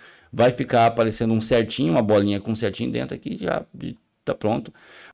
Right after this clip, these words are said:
Bom, aqui em carteira eu tenho as negociações que foram feitas, né? Vocês podem ver aí, tem uma pá de negociação, especialmente na Luna, né? A Luna fez um monte de negociação aí na Luna.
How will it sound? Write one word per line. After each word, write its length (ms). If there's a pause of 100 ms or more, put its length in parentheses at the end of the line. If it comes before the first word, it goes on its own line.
(100)
Bom, 160
aqui 200
em 80
carteira 480
eu 20
tenho 180
as 60
negociações 560
que 140
foram 320
feitas, 440
né? 240
Vocês 160
podem 300
ver 160
aí, 120
tem 140
uma 180
pá 280
de 80
negociação, 480
especialmente 560
na 100
Luna, 320
né? 160
A 60
Luna 400
fez 260
um 60
monte 380
de 20
negociação 480
aí 80
na 60
Luna. 180